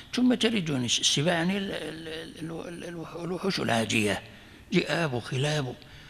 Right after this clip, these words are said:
عادية ونحوها. السباع تطلق على كل عاد مفترس، نعم، يفترس الحيوان طبعًا. تابع.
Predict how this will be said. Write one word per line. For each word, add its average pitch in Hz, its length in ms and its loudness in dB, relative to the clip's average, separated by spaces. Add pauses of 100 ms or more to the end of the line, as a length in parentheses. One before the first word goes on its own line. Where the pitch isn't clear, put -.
(240)
عادية 131 320 0
ونحوها. 113 400 -4 (100)
السباع 160 420 2
تطلق 151 400 -6
على 143 180 -4
كل 180 300 -4 (380)
عاد 156 320 2
مفترس، 120 720 2 (300)
نعم، 135 260 -4
يفترس 202 340 0
الحيوان - 400 -2 (120)
طبعًا. - 180 -10
تابع. 147 320 4